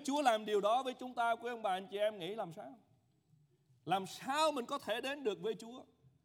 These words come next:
Không, Chúa nói, "Mời các ngươi ngồi lại biện luận với ta." Ta mời các con ngồi lại biện luận với ta. Biện luận cái gì? Chúng ta có gì để biện luận? Không có gì hết.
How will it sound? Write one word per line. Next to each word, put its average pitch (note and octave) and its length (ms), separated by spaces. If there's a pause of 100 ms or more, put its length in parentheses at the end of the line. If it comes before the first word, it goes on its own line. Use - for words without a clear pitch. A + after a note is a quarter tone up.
(140)
Không, D4+ 420 (320)
Chúa C#4+ 140
nói, D4 320 (320)
"Mời A3 420
các D4 200
ngươi D4+ 240
ngồi C4 240
lại A#3 140
biện A#3 260
luận A#3+ 200
với D4 100
ta." F#4+ 240 (320)
Ta A3+ 120
mời F#3+ 640
các B3 260
con A#3+ 280
ngồi G#3 200
lại E3+ 140
biện E3 260
luận C#3+ 180
với D3 100
ta. - 160
Biện F3+ 180
luận F#3 140
cái C4 100
gì? G#3 140
Chúng A#3+ 180
ta A#3 80
có A3+ 360
gì G3 160
để F#3 100
biện D3+ 220
luận? A#2 180 (1000)
Không F#3 160
có A3+ 160
gì G#3 140
hết. G3+ 200